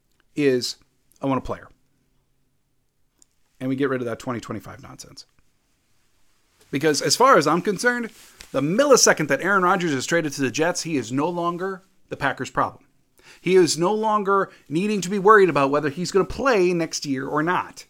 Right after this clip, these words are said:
That's all on the Jets. If you're gonna make this trade, you're taking the risk. You don't get to be risk-free. So,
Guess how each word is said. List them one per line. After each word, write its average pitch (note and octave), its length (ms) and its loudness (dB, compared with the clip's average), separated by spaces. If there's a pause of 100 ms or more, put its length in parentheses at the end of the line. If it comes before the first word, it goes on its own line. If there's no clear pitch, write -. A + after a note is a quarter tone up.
(500)
That's - 160 -8
all F3 100 0
on G3+ 80 0
the E3 60 -2
Jets. C3+ 400 -4
If - 100 -10
you're E3 80 -2
gonna G#3+ 120 0
make F#3 180 -4
this G3 100 -6
trade, E3 300 0
you're C#3+ 160 -4
taking D#3 320 -4
the C3 80 -4
risk. - 360 -6 (440)
You C#3 100 -2
don't F3 140 -4
get E3 140 -8
to D#3+ 40 -12
be D3 140 -6
risk-free. C#3+ 800 -8 (2000)
So, G3 440 2